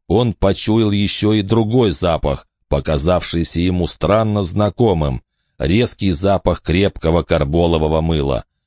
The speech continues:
Гейб заметил, что Лили смотрит мимо него, уставившись на что-то внизу,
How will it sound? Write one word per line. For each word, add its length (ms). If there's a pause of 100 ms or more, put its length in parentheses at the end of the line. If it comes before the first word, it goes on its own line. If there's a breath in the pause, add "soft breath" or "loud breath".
(140)
Гейб 320
заметил, 580
что 240
Лили 320
смотрит 680
мимо 260
него, 480 (320)
уставившись 880
на 140
что-то 440
внизу, 560